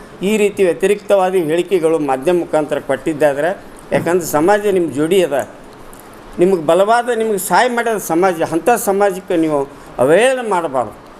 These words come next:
ಅವಹೇಳನ ಮಾಡಬಾರ್ದು. ಇನ್ನೊಬ್ರು ಹೇಳ್ತಾರೆ ಅತಿ ಸುಳ್ಳುಗಾರ, ಸಿದ್ಧಗಂಗಾ ಮಠದ ಶ್ರೀಗಳ ಫೋಟೋ ಹಾಕ್ಕೊಂಡು ಹಂಚ್ಕೋತ ಹೋದ ಅವ ಫೋಟೋ. ಅವ ಹೆ-, ಅವ ಫೋಟೋ ನೋಟ್ಬುಕ್ ಒಂದು ಆರೇಳು ತಿಂಗ್ಳು ಕೊಟ್ಟ ಮಾಡ್ದ, ಒಂದು ಲಗ್ನ ಮಾಡ-, ಮಾಡಿ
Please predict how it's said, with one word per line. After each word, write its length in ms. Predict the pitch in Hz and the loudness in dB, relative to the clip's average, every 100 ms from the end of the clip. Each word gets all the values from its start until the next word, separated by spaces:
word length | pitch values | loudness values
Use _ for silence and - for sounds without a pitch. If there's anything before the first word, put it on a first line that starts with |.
| - | -4
ಅವಹೇಳನ 500 | 139 214 254 269 240 | 2 4 4 0 -2
ಮಾಡಬಾರ್ದು. 540 | 196 175 147 139 135 - - - - | -2 -2 -2 -4 -6 -14 -20 -18 0
ಇನ್ನೊಬ್ರು 340 | 226 262 254 233 | 2 4 2 2
ಹೇಳ್ತಾರೆ 500 | 226 233 185 123 110 - - | 2 0 -2 -2 -10 -20 -6
ಅತಿ 240 | 156 - 233 | -4 0 -2
ಸುಳ್ಳುಗಾರ, 500 | - 214 202 156 127 - - - - - - - - - - - - | 2 2 2 0 -2 -8 -20 -20 -20 -20 -20 -20 -20 -20 -20 -14 0
ಸಿದ್ಧಗಂಗಾ 460 | 196 185 262 262 | 0 2 2 2
ಮಠದ 320 | 254 247 247 - | 0 0 -2 -2
ಶ್ರೀಗಳ 320 | 226 247 247 | -2 2 2
ಫೋಟೋ 340 | 196 220 220 | 2 0 2
ಹಾಕ್ಕೊಂಡು 360 | 240 226 240 233 | 0 0 -2 0
ಹಂಚ್ಕೋತ 460 | 196 190 214 220 220 | 0 0 -2 0 0
ಹೋದ 140 | 202 | 2
ಅವ 140 | 190 - | 0 -2
ಫೋಟೋ. 320 | 147 143 165 - - - - - - - - - | -4 -2 -6 -10 -18 -20 -20 -20 -20 -18 -18 -4
ಅವ 140 | 160 190 | 2 2
ಹೆ-, 180 | 180 - - - | 2 -2 -10 -8
ಅವ 80 | |
ಫೋಟೋ 520 | 147 185 196 240 208 240 | -2 2 2 2 2 2
ನೋಟ್ಬುಕ್ 500 | 196 185 202 220 175 175 247 - - - | 0 -2 -2 0 2 2 0 -6 -18 -8
ಒಂದು 200 | 147 151 | -4 0
ಆರೇಳು 240 | 143 165 190 | 2 2 0
ತಿಂಗ್ಳು 300 | 185 226 214 | 0 0 2
ಕೊಟ್ಟ 240 | 185 180 220 214 | -2 2 0 2
ಮಾಡ್ದ, 160 | 202 | -2
ಒಂದು 220 | 220 185 | 0 0
ಲಗ್ನ 340 | 151 151 185 202 | 2 2 2 2
ಮಾಡ-, 360 | 196 185 185 | 0 0 0
ಮಾಡಿ 460 | 170 196 190 175 180 | 0 0 2 0 -2